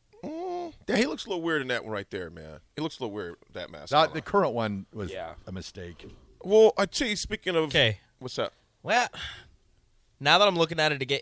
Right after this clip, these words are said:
Speaker 4: it looks black. It could be a very dark blue.
Speaker 2: It's probably dark blue.
Speaker 1: Let me see. Yeah, it's, it's like, it's like coveralls. Cover, it's co-, you know, so yeah, it's like denim.
Speaker 3: Okay,
Speaker 2: I
Speaker 3: yeah,
Speaker 2: think
Speaker 3: yeah,
Speaker 2: it's
Speaker 3: yeah,
Speaker 2: gonna,
Speaker 3: yeah.
Speaker 2: I think it's gonna go back to more of the ninety-four look.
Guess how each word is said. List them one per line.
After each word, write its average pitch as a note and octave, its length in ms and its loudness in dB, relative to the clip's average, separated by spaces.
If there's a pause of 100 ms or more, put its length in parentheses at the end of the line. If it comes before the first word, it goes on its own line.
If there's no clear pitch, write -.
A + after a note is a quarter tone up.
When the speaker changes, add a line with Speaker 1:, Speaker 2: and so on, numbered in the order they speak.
Speaker 4:
it E3+ 140 2
looks F#3 260 4
black. D#3+ 240 6
It D3+ 100 -6
could G#3+ 120 0
be G3 100 4
a D3 60 8
very C3 360 4
dark A2 460 2
blue. F2 300 -10 (240)
Speaker 2:
It's C3 160 -12
probably A2 260 -4
dark F2 320 -12
blue. D#2+ 280 -18 (760)
Speaker 1:
Let - 40 -20
me G2 60 -20
see. - 180 -20 (1900)
Yeah, C4 380 -2
it's, - 160 -4
it's - 160 -4
like, - 200 4
it's - 160 -2
like C4 160 6
coveralls. D#3+ 680 0 (180)
Cover, B3+ 260 0
it's G#3 100 -4
co-, - 200 -4
you A3 80 -4
know, G#3 80 2
so A#3+ 120 -6
yeah, B3 220 4
it's - 180 0
like D3+ 220 2
denim. A#2+ 280 -2 (300)
Speaker 3:
Okay, A3 160 2
Speaker 2:
I F3 140 6
Speaker 3:
yeah, G#3 60 8
Speaker 2:
think A#3+ 120 4
Speaker 3:
yeah, G#3+ 60 4
Speaker 2:
it's - 80 2
Speaker 3:
yeah, A#2+ 60 -2
Speaker 2:
gonna, E3+ 140 8
Speaker 3:
yeah. D#3+ 60 6
Speaker 2:
I D#3 60 8
think G#3 180 2
it's D#3 100 -2
gonna C#3 180 0
go A#2+ 180 2
back A2+ 240 0
to - 80 -14
more G#2+ 120 -2
of G2+ 60 -2
the G2+ 60 -4
ninety-four F#2+ 480 -4
look. F2+ 240 -8